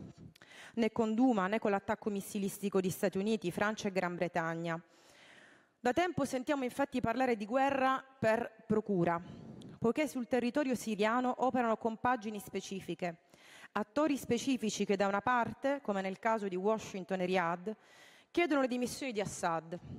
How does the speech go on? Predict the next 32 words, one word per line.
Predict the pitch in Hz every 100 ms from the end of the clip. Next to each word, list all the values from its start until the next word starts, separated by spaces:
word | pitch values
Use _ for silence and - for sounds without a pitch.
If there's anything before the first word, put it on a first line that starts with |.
| -
e | -
dall'altra, | 226 240 254 190 190 240 233 240
come | - 214
nel | 214
caso | 208 262 208
di | 185
Teheran | 233 214 190
e | 180
Mosca, | 190 208 202 - 226 226 - - -
chiedono | - 262 247 254
che | 254
Assad | 247 151 214 185 185 214 -
resti | - 180 - - -
al | - 170
potere. | 165 151 147 147 151 - - - _ - - - - -
Su | - 262
questo | 392 370 311
martoriato | 277 269 - 277 320 339 285
popolo | - 302 330 311 311
si | 311 247
stanno | - 302 285
ingiustamente, | 277 302 262 - - 247 202 185 185 196
pervicacemente | - 320 311 220 233 247 233 247 262 285 -
scaricando | 220 - - 226 226 262 277 269
le | 240 214
tensioni | 226 220 285 247
politiche | 233 240 269 233
e |
militari | 214 220 220 277 277 254
del | 208 214
mondo | 226 277 294 262 262
intero. | - 247 240 - 175 160 160 170